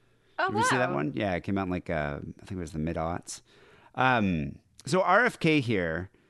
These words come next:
Speaker 2: the forty-two-year-old younger brother of assassinated President, uh, J F K,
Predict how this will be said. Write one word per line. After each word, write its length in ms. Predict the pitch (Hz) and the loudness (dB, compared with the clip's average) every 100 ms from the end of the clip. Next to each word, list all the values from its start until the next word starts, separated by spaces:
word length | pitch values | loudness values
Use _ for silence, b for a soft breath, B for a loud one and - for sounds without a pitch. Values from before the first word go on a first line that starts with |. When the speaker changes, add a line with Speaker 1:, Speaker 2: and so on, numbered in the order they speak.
| b b | b b
Speaker 2:
the 140 | - 123 | -4 -2
forty-two-year-old 760 | - 165 143 160 151 135 123 | 2 2 2 2 2 2 2
younger 220 | 120 120 | 2 0
brother 380 | 110 117 107 104 | 0 0 0 0
of 260 | 98 98 95 | 0 -2 0
assassinated 840 | 92 - 117 107 - 107 98 92 | -2 0 -2 -2 0 0 0 -4
President, 640 | - 110 107 95 95 85 - - | -4 -4 -2 -2 -2 -2 -6 -6
uh, 140 | 87 85 | -2 -2
J 300 | 85 160 214 | 2 2 4
F 200 | 117 - | 2 -2
K, 420 | 98 78 82 110 | -4 -2 -4 -8